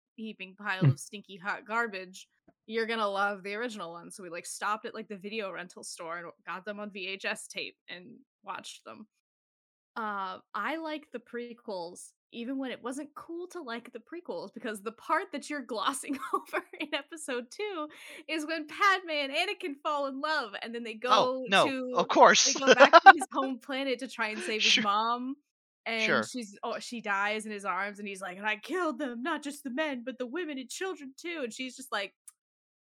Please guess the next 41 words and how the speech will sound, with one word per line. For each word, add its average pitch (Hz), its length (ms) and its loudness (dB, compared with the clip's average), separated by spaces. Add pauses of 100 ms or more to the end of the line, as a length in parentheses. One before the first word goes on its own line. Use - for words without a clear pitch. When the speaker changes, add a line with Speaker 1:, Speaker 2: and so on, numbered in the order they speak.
(580)
Speaker 2:
<laughs> - 280 2
Speaker 1:
"That's - 380 -2
really 196 260 6
hot." 131 440 -6
<laughs> - 120 8
And - 120 6
it's, 226 140 12 (220)
like, - 200 2
iconic, 220 720 0 (100)
iconic. 214 480 -4 (300)
Speaker 2:
<laughs> 247 160 12
Speaker 1:
So 196 80 12
you're 165 120 12
Speaker 2:
What? 185 140 12
Speaker 1:
sitting 370 140 2
there 277 120 4
being 277 220 0
like, 226 280 0
"I 240 80 0
remember 277 300 0
this 240 180 -6
battle, 262 400 0
and 262 100 -2
I - 20 -2
remember 247 240 -2
when 254 100 -4
they, 233 120 -2
like, 220 200 -6
decapitated, 240 1000 -6
uh, 214 240 -2
Jango 247 340 -4
Fett 262 200 -4
and 240 80 -8
the 220 60 -10
politicking," 240 580 -4
and 233 80 -2
I'm 226 100 -2
just 247 80 -10
sitting 240 160 -6
here 226 160 -4
like 180 240 -8